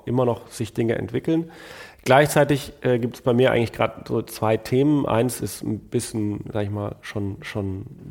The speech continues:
präsenter. Das andere ist ein bisschen in, in weiterer, äh, Zukunft. Aber ich hab einerseits wieder mehr fotografiert in den letzten zwei Jahren. Ich arbeite irgendwie seit langem mal wieder an einem großen freien Fotoprojekt,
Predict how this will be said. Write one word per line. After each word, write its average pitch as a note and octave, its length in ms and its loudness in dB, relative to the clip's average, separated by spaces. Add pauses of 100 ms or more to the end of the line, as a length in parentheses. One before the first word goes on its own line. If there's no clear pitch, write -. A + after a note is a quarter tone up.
(120)
präsenter. B2+ 540 4
Das B2 140 2
andere C3 340 2
ist - 200 -4
ein A2+ 120 -4
bisschen D#3 260 2
in, C3 220 0
in - 520 -6
weiterer, C#3+ 520 2 (240)
äh, A#2+ 260 -2
Zukunft. - 380 -8 (500)
Aber A#2+ 200 6
ich - 180 -2 (100)
hab B2 260 -2
einerseits C3 440 4
wieder A#2+ 160 2
mehr A#2 220 2
fotografiert A#2 680 -2
in C#3+ 60 -2
den C3+ 40 -2
letzten C#3 320 -4
zwei B2 220 -2
Jahren. B2+ 180 0
Ich - 160 -8
arbeite A#2+ 300 -2 (100)
irgendwie A2 520 -4 (120)
seit - 280 -4
langem B2 260 4
mal B2 140 4
wieder A#2+ 200 2
an A2+ 80 0
einem A2 120 -2
großen A2+ 640 -2
freien A2 380 0
Fotoprojekt, C#3 720 -4